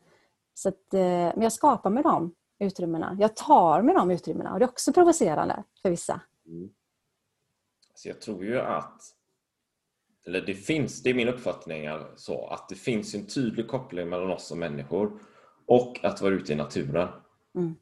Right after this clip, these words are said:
Speaker 2: Det är liksom därifrån vi kommer, det är där vi hör hemma,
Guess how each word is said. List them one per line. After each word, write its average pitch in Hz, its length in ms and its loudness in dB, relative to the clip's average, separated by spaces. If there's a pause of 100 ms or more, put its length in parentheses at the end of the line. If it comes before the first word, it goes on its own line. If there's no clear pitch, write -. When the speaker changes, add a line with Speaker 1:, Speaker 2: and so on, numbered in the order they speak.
(120)
Speaker 2:
Det 90 60 0
är 95 40 4
liksom 95 380 4
därifrån 85 600 8
vi 78 520 4
kommer, 107 520 8
det 107 100 8
är 101 40 10
där 98 160 12
vi 90 80 8
hör 80 100 8
hemma, 101 640 6